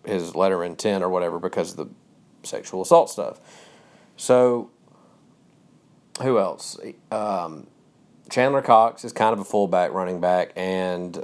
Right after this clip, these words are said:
uh, Petway is, might end up being the big every down back. I don't know. He's huge. He's definitely foot-, fullback style. Um,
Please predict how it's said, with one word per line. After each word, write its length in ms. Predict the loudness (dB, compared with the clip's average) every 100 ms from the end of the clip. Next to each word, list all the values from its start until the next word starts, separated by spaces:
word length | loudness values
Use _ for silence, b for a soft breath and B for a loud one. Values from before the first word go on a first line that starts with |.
| -8
uh, 420 | -2 0 0 -2 -6 -14 _
Petway 500 | 0 2 -2 -8 -10 _ -8
is, 380 | -6 -6 -8 -16 _ _ _ _ -12
might 420 | 0 2 2 -2
end 160 | -2 0
up 120 | 2
being 260 | 0 0
the 80 | -4
big 360 | 0 2 2 2
every 280 | 0 0 2
down 220 | 2 4
back. 260 | 4 4
I 100 | 2
don't 160 | 2 2
know. 200 | 0 0
He's 200 | -2 -6
huge. 500 | -2 0 0 -4 -12 B B B B
He's 140 | -4 4
definitely 320 | 4 4 0
foot-, 300 | 2 2 0 -20
fullback 460 | 4 6 6 2 0
style. 480 | -2 2 4 2 B B B B B 0
Um, 420 | 2 2 -2